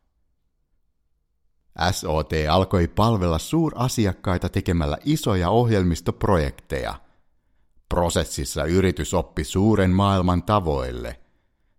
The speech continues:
Työmenetelmät hioutuivat, laatujärjestelmä dokumentoitiin, yritykselle luotiin yksityiskohtaiset toimintaohjeet ja henkilöstön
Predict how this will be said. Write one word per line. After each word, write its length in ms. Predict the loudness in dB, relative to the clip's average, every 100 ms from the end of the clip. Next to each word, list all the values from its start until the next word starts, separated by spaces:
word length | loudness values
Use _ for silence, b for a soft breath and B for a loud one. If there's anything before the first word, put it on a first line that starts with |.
| _ 2
Työmenetelmät 1000 | 6 6 6 4 0 0 0 0 0 0
hioutuivat, 960 | 2 2 0 -4 -6 -6 -6 -10 -14 _ _ -8
laatujärjestelmä 1160 | -4 -2 -2 0 2 2 0 0 0 2 2 2
dokumentoitiin, 1200 | 2 2 0 2 0 0 -2 -2 -2 -2 -2 -6 b b -4
yritykselle 840 | -2 -2 -4 -8 -6 -6 -4 -4
luotiin 560 | -2 -2 0 -2 -4 0
yksityiskohtaiset 1200 | 0 0 -4 0 -2 -2 -4 -4 -4 -2 -4 -2
toimintaohjeet 1200 | 0 2 2 0 0 2 2 0 -2 -2 -2 -8 b b b
ja 100 | -2
henkilöstön 840 | 2 2 2 0 0 0 0 0